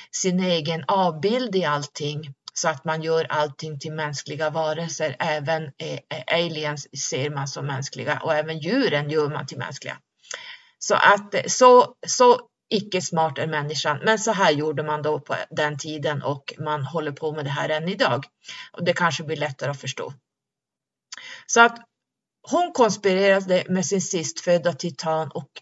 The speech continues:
Kronos att lemlästa och styp-, stympa Uranus medan han sov.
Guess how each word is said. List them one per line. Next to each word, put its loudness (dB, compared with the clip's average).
Kronos 0
att -6
lemlästa 2
och -2
styp-, -6
stympa -4
Uranus -4
medan -4
han -10
sov. -2